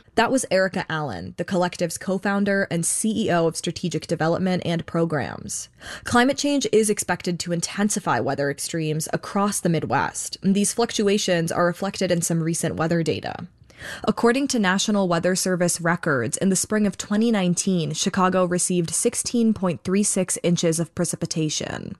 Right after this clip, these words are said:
That's the second highest on record. But in the spring of twenty twenty-one, just two years later, the city saw three point seven five inches, the third lowest ever recorded. And in terms of the heat waves Evans mentioned, they can be magnified by the urban heat island effect.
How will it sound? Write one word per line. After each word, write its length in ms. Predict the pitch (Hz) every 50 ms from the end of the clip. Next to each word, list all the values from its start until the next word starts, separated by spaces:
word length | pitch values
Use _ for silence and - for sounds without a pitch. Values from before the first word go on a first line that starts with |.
| _
That's 220 | - 190 196 - -
the 120 | - 190
second 420 | 180 - - - 220 - - 269 240
highest 540 | 190 185 185 175 170 165 160 165 - - - -
on 180 | 160 156 147
record. 480 | 151 165 165 - - - - - - - _ _ _ - - - - - -
But 100 | 220 220
in 80 | 214
the 60 | 202
spring 280 | 196 - - 233 220 220
of 80 | 202 -
twenty 320 | - - 196 185 185 185
twenty-one, 760 | 180 - 180 170 170 165 156 160 185 226 233 185 160 143 156 170 -
just 260 | - 170 - - -
two 220 | - - 226 226
years 340 | 220 202 190 180 170 160 -
later, 480 | 156 160 175 208 214 175 147 131 131 151 -
the 40 | 208
city 280 | 208 - 247 220 220
saw 240 | 202 - - 190 185
three 260 | 185 - 208 202 214
point 300 | 226 214 - 196 180 -
seven 260 | - - 175 175 165 170
five 300 | - 170 170 175 170 147
inches, 580 | 135 - - - - - - - - - - _ _ _
the 80 | - 180
third 420 | 175 - - 202 196 202 214 214
lowest 600 | 196 170 160 160 156 165 180 208 202 175 156 - -
ever 240 | - 156 151 139 135
recorded. 720 | 127 117 - - - - - - - - - - - - _ _ _ _ _ _ _ - -
And 180 | - 220 226 220
in 80 | 220
terms 320 | 208 - 226 233 240 214 214
of 80 | -
the 60 | - 175
heat 300 | - - 226 254 269 -
waves 300 | 185 165 143 147 160 -
Evans 340 | - 160 160 156 156 -
mentioned, 580 | - 180 190 202 - - 170 151 147 151 156 - -
they 160 | 175 190 185
can 160 | - 202 196
be 100 | 196 208
magnified 760 | 196 185 180 175 185 214 214 208 185 - 170 147 131 90 -
by 100 | - 156
the 140 | 151 170 - -
urban 280 | 190 208 202 208 202
heat 220 | 185 156 - 196 -
island 360 | - 156 143 107 113 - -
effect. 480 | - - - - - - - - -